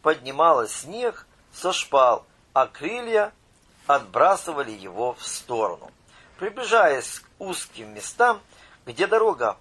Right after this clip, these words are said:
проходила между отвесных скал, крылья приходилось убирать, а на переходах, где было проложены, где были проложены деревянные мостки, поднимать хобот.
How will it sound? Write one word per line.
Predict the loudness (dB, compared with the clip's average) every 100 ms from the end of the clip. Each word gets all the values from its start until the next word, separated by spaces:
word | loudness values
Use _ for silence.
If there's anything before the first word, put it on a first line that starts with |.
| -4
проходила | -2 -2 -4 -2 -2 -2
между | -2 -4 -4 -4 -2
отвесных | -2 -2 -8 -10 -10 -12
скал, | -12 0 2 2 0 _ _ _ -12
крылья | -6 -4 0 -2
приходилось | -2 -10 -8 -6 -4 -4 -6
убирать, | -12 -2 2 4 4 0 -8 _ _ _ _ _ _ _ _ _ _ _ _ _ _ 0
а | 2 2
на | 0
переходах, | -2 -10 -6 0 2 2 0 _
где | -20 -4 0
было | 0 2 2
проложены, | 2 _ -2 2 2 0 -4 -12 -16 _ _ _
где | -6 -4
были | -2 -2
проложены | 0 2 2 -2 -10
деревянные | -10 -6 2 4 4 -2 -2
мостки, | -2 -2 -14 -12 -10 -12 -20 -20 -20 _ -2
поднимать | -2 -2 -4 2 2 2 _ _
хобот. | -10 -6 -6 -8